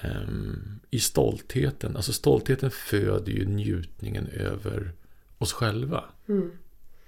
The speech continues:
Speaker 2: Precis. Ehm, mycket spännande, Jonas. Ehm, eftersom jag såg den där kristallen. Och kristall för mig, det, jag är inte så insatt i, har inte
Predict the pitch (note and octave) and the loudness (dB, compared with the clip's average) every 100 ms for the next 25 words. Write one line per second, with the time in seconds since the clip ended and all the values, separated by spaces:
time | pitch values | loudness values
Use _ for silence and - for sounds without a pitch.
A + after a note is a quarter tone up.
0 | - - - - - - - - - - | -20 -20 -20 -18 -18 -16 -18 -16 -16 -16
1 | - - - - - - - - G3+ - | -18 -20 -20 -20 -18 -18 -16 -10 -8 0
2 | C4+ D3+ - - - - E3+ D#3+ D#3 - | 0 0 -4 -12 -14 -12 -8 -6 -6 -8
3 | - - - F3+ - - D#3 D3 C#3+ D3+ | -12 -10 -6 -4 -4 -4 -4 -4 -6 -8
4 | D#3+ D#3+ D#3+ - - - - - - - | -8 -6 -8 -10 -14 -16 -16 -16 -16 -14
5 | - C#3+ C#3 - - - - - E3+ - | -12 -10 -10 -12 -16 -12 -10 -6 -6 -2
6 | D#3+ D#3+ - F#3+ - D3+ D3+ - - - | -2 -2 0 -2 0 -2 -2 -6 -8 -6
7 | D#3 D3+ F3 G#3+ E3+ D#3+ - - - - | -4 -2 -2 -2 -4 -8 -10 -14 -16 -14
8 | D#3 - D3 F3+ F3 E3+ E3 D#3+ E3+ D3 | -10 -8 -4 -2 -2 0 0 0 0 -2
9 | E3 F3 D#3+ - - F#3+ E3+ D#3 - D#3 | 0 2 2 0 -6 -2 2 2 0 -4
10 | D#3 F#3+ D#3+ - D#3 D#3 D3 - - - | -6 -8 -8 -6 -4 -4 -6 -12 -14 -14
11 | - - - - - - - - D3 | -14 -14 -12 -10 -8 -10 -12 -8 -4